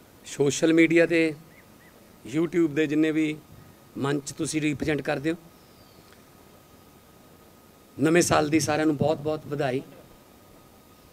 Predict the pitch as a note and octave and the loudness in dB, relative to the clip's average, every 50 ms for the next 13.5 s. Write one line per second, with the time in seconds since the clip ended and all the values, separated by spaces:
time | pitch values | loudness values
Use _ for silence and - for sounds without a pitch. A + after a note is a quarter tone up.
0 | - - - - - - - - - - - - C3+ C3 - E3 D3+ C#3 D3+ D#3+ | -20 -20 -20 -20 -20 -20 -20 -20 -20 -18 -10 -8 -6 -2 0 0 0 2 0 0
1 | D3 E3 D#3 E3 E3 D#3+ E3 E3 D#3 - - D3+ C#3+ C#3+ D3+ D#3 D#3 D3 E3 D#3+ | 0 2 2 2 0 0 0 -2 -2 -2 -4 -2 -4 -2 -2 -2 -2 -2 0 0
2 | E3 E3 E3 D#3+ - - - - - _ _ _ - - - _ _ _ - - | 0 0 -2 -4 -8 -20 -20 -20 -20 _ _ _ -20 -20 -20 _ _ _ -20 -20
3 | _ - _ _ _ _ _ _ _ _ _ - - B2+ C#3+ D3+ D#3 D#3 D3+ D3 | _ -20 _ _ _ _ _ _ _ _ _ -8 -4 0 2 2 4 4 2 0
4 | C#3 - - - - _ _ _ _ _ - - - - - - - _ _ - | -2 -6 -12 -20 -20 _ _ _ _ _ -20 -20 -20 -20 -20 -20 -20 _ _ -20
5 | _ - - D3+ D#3+ E3 D3 D3+ D#3+ E3 E3+ F3+ F#3 F3 D3+ D3 C#3+ C#3 - D3+ | _ -8 0 2 2 4 4 4 6 6 6 6 4 2 -2 -6 -6 -4 0 2
6 | D#3 D3+ C#3+ C#3 D3 - - - - - - - C3 C3 C3 C#3 C#3 B2+ D3 D#3 | 2 2 2 0 -6 -12 -20 -20 -20 -18 -10 -6 -4 -4 -2 -2 -2 0 0 0
7 | D#3 D#3 D#3 D3 - - - - - - - _ _ _ _ _ _ _ _ _ | 0 0 -2 -4 -8 -18 -20 -20 -20 -20 -20 _ _ _ _ _ _ _ _ _
8 | _ _ _ _ _ _ _ _ _ _ _ _ _ _ - - - _ _ _ | _ _ _ _ _ _ _ _ _ _ _ _ _ _ -20 -20 -20 _ _ _
9 | _ _ _ _ _ _ - _ _ - - B2 D3 D#3 E3 E3 D3+ D#3+ D#3+ D#3+ | _ _ _ _ _ _ -20 _ _ -12 -6 -2 0 2 2 2 2 2 0 0
10 | C#3+ D3 D3 C3 C3 C#3+ C#3 C#3 C3+ B2+ - - - - C#3 C#3 C3+ D3 D3 D#3 | 0 0 -2 -2 0 0 -2 -2 -4 -6 -12 -12 -6 -2 -2 -2 0 0 0 0
11 | D#3 C#3+ D3+ D#3 D3+ D3 D3+ D3+ D3 - C3+ - - - _ _ _ _ _ _ | 0 0 0 -2 -2 -2 -4 -6 -6 -8 -14 -20 -20 -20 _ _ _ _ _ _
12 | _ - - - - - _ - - G#2+ C3+ C#3 D3+ C#3+ C#3 D#3 E3 D3+ E3 D#3+ | _ -20 -20 -20 -20 -20 _ -18 -10 -6 -4 -2 -2 0 0 0 0 2 2 2
13 | D#3+ E3 D#3+ D#3+ E3 D#3 D#3 D#3 D3+ - | 2 2 0 0 -2 -2 0 0 -2 -6